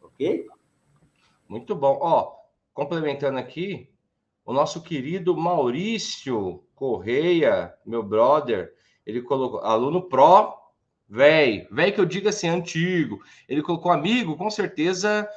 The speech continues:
Speaker 2: o osciloscópio também será um grande aliado no diagnóstico dos V H Es." Aí ele complementa, "Eu mesmo já comprei um." Boa, Maurição, saudade de você, meu rei.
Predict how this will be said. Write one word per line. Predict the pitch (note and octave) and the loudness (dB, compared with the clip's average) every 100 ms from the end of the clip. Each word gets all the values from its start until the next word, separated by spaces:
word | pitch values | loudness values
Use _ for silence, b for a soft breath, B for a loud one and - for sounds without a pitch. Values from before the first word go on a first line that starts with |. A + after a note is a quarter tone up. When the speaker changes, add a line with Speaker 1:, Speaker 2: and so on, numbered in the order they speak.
| B - | B -4
Speaker 2:
o | |
osciloscópio | D3 E3+ E3 E3 D#3 D#3+ D#3+ | -4 0 -2 -2 -2 -4 -4
também | G#3+ G#3+ C#3 | -4 -2 -2
será | E3 F3 D#3 F3 | -2 0 2 2
um | E3 | 2
grande | C3 E3 F#3 | -2 -2 -2
aliado | G3 E3+ C#3+ D3+ E3 | -2 6 6 6 2
no | E3 | -2
diagnóstico | E3 E3 E3 D3 C#3+ C#3 D#3 | 0 -2 0 0 0 -2 -8
dos | D#3 | -8
V | C#3+ F3 | -2 -2
H | F#3 G3 | 0 2
Es." | D3 C#3+ C#3 - b b - | 2 2 -2 -10 b b -6
Aí | A2+ | -4
ele | B2 | -4
complementa, | C3+ D3+ F3+ F#3 C#3 A#2+ - F#2+ b b - | -4 -6 -4 -2 0 -2 -6 -12 b b -2
"Eu | C#3+ G3+ | 0 2
mesmo | G3 D3+ D#3+ F#3 F#3+ G#3+ A3 A3+ - | 2 2 2 0 0 0 0 -2 -14
já | A2+ C#3 | -4 -2
comprei | D3 F3 E3+ C3+ E3+ E3+ | 0 -2 -4 0 0 2
um." | C#3+ A#2 | 0 -2
Boa, | C#3 G3 G#3 | 0 2 4
Maurição, | G3+ G3 G3 - G3+ G#3 G3 F3 | 2 0 -2 -2 0 2 2 2
saudade | - G3+ G#3 G#3 | 0 2 2 2
de | |
você, | G#3 A3 A3 A3+ | 0 0 2 4
meu | A3 | 4
rei. | F#3 C#3+ G#2 | 4 2 -2